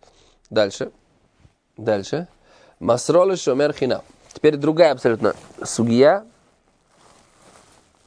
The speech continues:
Раши говорит, что она не связана с предыдущим законом. Передаёт быка ли шомер хина.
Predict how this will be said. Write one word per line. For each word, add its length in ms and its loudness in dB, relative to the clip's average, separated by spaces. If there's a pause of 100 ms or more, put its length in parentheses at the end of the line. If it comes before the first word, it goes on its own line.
(2250)
Раши 320 -4
говорит, 180 0
что 120 -4
она 120 0
не 100 -2
связана 440 -4
с 60 -16
предыдущим 480 -6
законом. 480 -4 (840)
Передаёт 480 0
быка 420 2
ли 100 -8
шомер 380 -4
хина. 360 -4